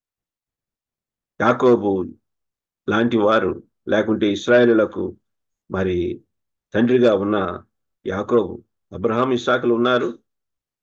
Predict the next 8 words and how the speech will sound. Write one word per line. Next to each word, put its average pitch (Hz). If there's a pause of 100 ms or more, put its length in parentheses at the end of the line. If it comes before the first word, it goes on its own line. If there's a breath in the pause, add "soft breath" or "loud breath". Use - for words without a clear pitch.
(200)
వారి 120
జీవితంలో 135
ఇలాంటి 117
అనుభవం 113 (260)
మరి 90
ఎదురు 101
కాలేదు. 92
కానీ 127